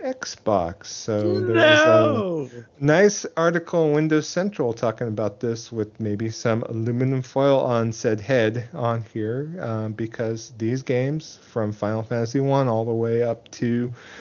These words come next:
Speaker 1: Final Fantasy six are available for everything on the PlayStation. They're available on Steam. They're available on Android devices, iPads, even on the Amazon Fire Store.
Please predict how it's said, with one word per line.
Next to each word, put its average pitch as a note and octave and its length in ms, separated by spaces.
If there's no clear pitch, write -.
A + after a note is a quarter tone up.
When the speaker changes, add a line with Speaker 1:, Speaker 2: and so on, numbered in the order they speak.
Speaker 1:
Final G#2+ 360
Fantasy B2+ 800
six - 680
are C3 220
available C#3+ 500
for D#3+ 340
everything C#3 720
on G2+ 320
the G2 60
PlayStation. A2 1200
They're F2+ 220
available F2+ 400
on F#2 220
Steam. C3 520
They're F#2 220
available F#2 380
on G1+ 260
Android D3+ 640
devices, C3 920
iPads, D#3 720
even E3+ 260
on C#3+ 180
the A2+ 220
Amazon D3+ 500
Fire C3 440
Store. G2 520